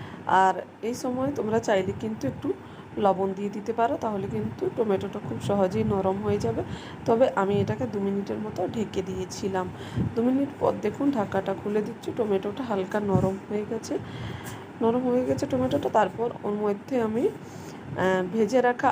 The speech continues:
আলু আর পটলটা দিয়ে দিচ্ছি। ভেজে রাখা আলু পটলটা দিয়ে মশলার মধ্যে সুন্দরভাবে আমি দু তিন মিনিট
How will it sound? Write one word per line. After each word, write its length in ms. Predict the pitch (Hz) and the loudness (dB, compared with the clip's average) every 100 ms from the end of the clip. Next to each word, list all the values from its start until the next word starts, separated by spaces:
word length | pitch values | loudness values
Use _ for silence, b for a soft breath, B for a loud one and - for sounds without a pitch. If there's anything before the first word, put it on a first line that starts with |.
| - | 4
আলু 340 | 185 190 196 | 4 4 2
আর 100 | 208 202 | 2 4
পটলটা 480 | 190 190 190 190 233 | 0 0 -4 -2 -2
দিয়ে 240 | - 185 185 | -2 0 0
দিচ্ছি। 340 | 185 - 208 | 0 -6 -6
ভেজে 260 | 190 202 233 | -4 0 0
রাখা 200 | 240 254 | 2 2
আলু 180 | 208 190 | 2 2
পটলটা 460 | 196 190 196 190 202 | 0 0 -2 -2 -4
দিয়ে 240 | 185 214 | -2 2
মশলার 440 | 285 202 190 202 196 | 4 4 2 0 2
মধ্যে 360 | 196 190 - 277 B B B B | 2 0 0 -2 B B B B
সুন্দরভাবে 800 | - 262 247 277 277 247 202 240 | -2 0 4 6 6 6 4 6
আমি 260 | 220 220 370 - B B B - | 4 4 0 -2 B B B -4
দু 100 | 226 | -4
তিন 140 | 226 220 | 2 2
মিনিট 320 | 214 220 254 | 4 2 0